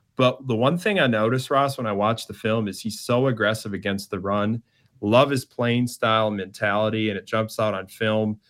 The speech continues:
Testing-wise, nine six eight out of ten relative athletic score and a one four nine ten-yard split, which is outstanding. So checks all the boxes for me, would be an outstanding scheme fit and someone that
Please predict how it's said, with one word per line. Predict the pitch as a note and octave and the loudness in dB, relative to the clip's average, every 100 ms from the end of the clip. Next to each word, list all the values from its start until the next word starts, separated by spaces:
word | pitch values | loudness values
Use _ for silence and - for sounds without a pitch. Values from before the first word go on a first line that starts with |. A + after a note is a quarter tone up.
| _ _ - | _ _ 0
Testing-wise, | C#3+ C3+ - C#3+ B2 B2 A#2+ A#2 | 2 2 0 -2 0 2 2 2
nine | A#2+ A#2+ B2+ | 0 2 2
six | B2 C3 - B2 | -2 -8 -6 -2
eight | A2+ A2+ A2+ | 0 0 -2
out | A2+ | -2
of | G#2 | -2
ten | - A2+ A2 | -4 -2 -2
relative | G#2+ G#2 A2 A2 | -2 -2 -4 -6
athletic | G2+ G2+ G#2 G#2+ | -6 -6 -6 -6
score | - - G#2+ G#2 G#2 G#2 - _ _ _ | -10 -6 -4 -2 0 -2 -4 _ _ _
and | B2+ A#2+ | 0 2
a | |
one | A2 A2 B2+ C#3+ | 0 0 0 0
four | C3+ - C3+ C#3 | -2 -2 -2 0
nine | A#2+ A#2 A2+ | 2 2 0
ten-yard | G#2+ A2 G#2+ G2+ G2+ | -2 -4 -2 -2 -4
split, | - A2+ G2+ G#2 | -8 -6 -6 -6
which | G2+ G#2 | -10 -8
is | G2 - - - | -8 -10 -16 -6
outstanding. | G#2 - - G#2+ G2+ G2 - _ _ - - | -6 -6 -8 -6 -4 -6 -10 _ _ -20 -18
So | - B2+ A2+ | -2 2 2
checks | A2+ - D#3+ D#3 | 0 4 4 4
all | C#3 C#3+ | 2 2
the | C3+ | 2
boxes | A#2 A#2+ B2 - A#2 | 2 2 2 0 -8
for | - B2 B2 | -4 -2 0
me, | A#2+ A#2 A2+ A2+ A2 _ _ - | 0 0 0 0 -4 _ _ -2
would | A#2 | 0
be | A#2 A2+ | 2 2
an | G#2+ - | 0 -2
outstanding | B2+ A#2+ - B2+ B2 A2+ | -4 -2 -2 0 2 0
scheme | - B2 A#2 A#2 | -2 0 0 0
fit | - A2+ G#2+ - _ _ _ _ | 0 2 2 -2 _ _ _ _
and | C3+ B2+ A#2+ - | 2 2 2 -2
someone | C3 D#3+ D#3+ D3 | -4 0 2 4
that | B2 | 2